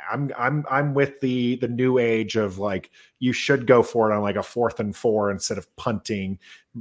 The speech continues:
you know, and, and those kind of things. Now, I will say that the problem I'm having is Ron has time and time again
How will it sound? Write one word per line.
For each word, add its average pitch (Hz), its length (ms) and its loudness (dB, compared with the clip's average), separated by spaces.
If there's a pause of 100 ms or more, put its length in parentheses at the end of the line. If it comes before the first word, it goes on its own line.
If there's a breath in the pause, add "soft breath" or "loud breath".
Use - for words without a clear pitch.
(120)
you 117 140 -2
know, 98 140 -2
and, 98 140 -6 (140)
and 104 180 -4
those 104 200 0
kind 101 180 -6
of 90 100 -8
things. 82 360 -10 (460 loud breath)
Now, 143 260 8 (880)
I 120 120 6
will 147 200 6
say 139 360 4 (200)
that 117 440 0
the 120 160 -6
problem 160 920 2
I'm 104 260 -6
having 92 600 -6
is 98 460 -8
Ron 143 520 4
has 127 300 -4
time 143 500 -2
and 135 100 -2
time 123 360 -4
again 98 460 -2